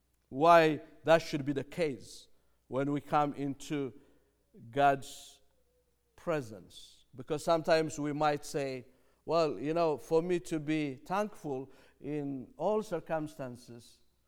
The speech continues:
all my circumstances should, uh, should, uh, um, should present that, that, that opportunity for me to be thankful." But if I'm s-, when I'm sad,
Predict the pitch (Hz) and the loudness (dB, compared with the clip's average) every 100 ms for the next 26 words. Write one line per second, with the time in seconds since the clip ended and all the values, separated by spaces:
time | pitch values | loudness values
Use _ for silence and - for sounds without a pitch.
0 | _ - 196 233 214 175 156 156 143 147 | _ 0 2 2 2 0 0 -4 -4 -6
1 | 127 - 123 120 127 120 - - _ - | -6 -8 -10 -10 -14 -16 -20 -20 _ -18
2 | - 147 135 - _ _ _ - 107 - | -8 -6 -6 -14 _ _ _ -14 -12 -12
3 | - 156 139 120 139 131 120 107 _ _ | -6 -4 -4 -2 0 0 -2 -6 _ _
4 | _ _ - - - 123 127 117 113 104 | _ _ -20 -16 -6 -2 0 -2 -4 -10
5 | - _ _ _ _ _ _ _ - - | -20 _ _ _ _ _ _ _ -20 -20
6 | - 165 - 170 160 180 165 160 156 - | -10 -10 -8 -10 -6 -6 -4 -6 -6 -10
7 | _ - 147 143 - 151 143 143 147 143 | _ -10 -10 -8 -10 -10 -10 -10 -10 -10
8 | 180 120 - 80 _ _ 127 127 131 135 | -10 -12 -14 -20 _ _ -8 -8 -8 -12
9 | 120 123 139 135 - - - _ _ _ | -14 -12 -8 -8 -10 -20 -20 _ _ _
10 | _ _ _ _ _ _ _ _ _ _ | _ _ _ _ _ _ _ _ _ _
11 | _ _ _ _ _ _ 113 147 147 147 | _ _ _ _ _ _ -6 -6 -6 -2
12 | 151 147 139 - - - 147 147 139 156 | 0 0 -4 -12 -18 -16 -14 -10 -6 -2
13 | 151 143 143 - 220 208 190 | 0 -2 -4 -2 2 4 2